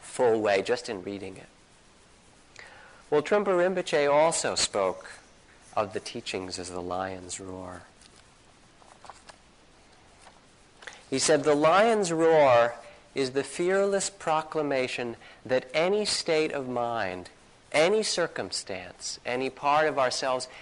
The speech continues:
including the most difficult emotions, is a workable situation, a reminder in the practice of meditation. We can realize that the chaotic situations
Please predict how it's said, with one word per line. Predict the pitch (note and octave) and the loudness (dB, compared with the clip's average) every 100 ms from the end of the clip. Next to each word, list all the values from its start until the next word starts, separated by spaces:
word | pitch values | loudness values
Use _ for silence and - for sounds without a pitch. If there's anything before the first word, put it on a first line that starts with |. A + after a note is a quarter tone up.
| - | -6
including | C#3 C3+ E3 D#3 D3+ | -4 -2 -2 0 0
the | C#3+ | 0
most | C#3+ D3+ D3+ - | 2 2 0 -2
difficult | F3 - - G3 F#3 | -2 -2 -2 -2 -2
emotions, | D#3+ D3 C#3 C#3+ A2 F2+ F2 - - - - A#2 | -4 0 0 0 -4 -6 -8 -12 -14 -20 -12 -8
is | A2+ | -2
a | A2 | -2
workable | A2+ C#3+ D3 C#3+ C3+ | 2 2 2 -2 -2
situation, | - C3 - B2+ A2 G#2 - G2+ F2+ - _ _ _ _ _ - - | -2 -6 -4 -4 -2 -2 -4 -10 -12 -20 _ _ _ _ _ -20 -4
a | A2 | 0
reminder | A2 A2+ A#2+ C3+ D#3+ D#3+ D#3+ | 0 4 4 4 2 2 2
in | C#3+ | 2
the | C3 | -2
practice | - B2 A#2 - A#2+ - | -2 -2 -2 -6 -12 -10
of | G#2+ | -8
meditation. | G2+ G2+ - G2 F#2+ - F#2 - _ _ _ _ - _ - - - - | -8 -8 -8 -12 -12 -12 -14 -20 _ _ _ _ -20 _ -20 -20 -20 -4
We | D#3 E3 | 0 2
can | F3 E3 | 2 2
realize | F3 G3+ F#3 E3 D#3 | 4 4 6 4 2
that | D3 | 0
the | D3 | -2
chaotic | - D3 C#3+ D3 E3+ - | -2 -2 0 0 -2 -4
situations | - D#3+ D#3 C3+ C3 - A#2+ G#2+ | -8 -6 -4 -2 -2 -4 -8 -10